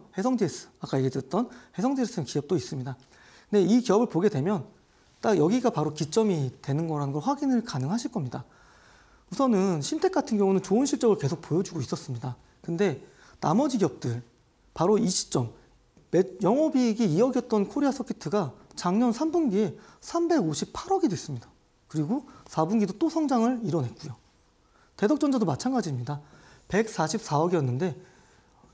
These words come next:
이백육십일억까지 영업이익이 상승했고요. 그 기조가 계속적으로 이어지고 있다라는 겁니다.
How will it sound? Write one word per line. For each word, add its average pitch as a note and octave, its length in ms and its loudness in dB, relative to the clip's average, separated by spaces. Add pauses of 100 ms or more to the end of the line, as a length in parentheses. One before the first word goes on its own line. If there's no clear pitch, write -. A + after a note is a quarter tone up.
(140)
이백육십일억까지 F#3+ 960 0 (420)
영업이익이 D3+ 420 0
상승했고요. G#3+ 680 -2
그 G#3 240 0
기조가 F3 640 -4
계속적으로 E3 640 -2 (220)
이어지고 G#3+ 680 -4 (200)
있다라는 D3 440 -4
겁니다. A#2 300 -14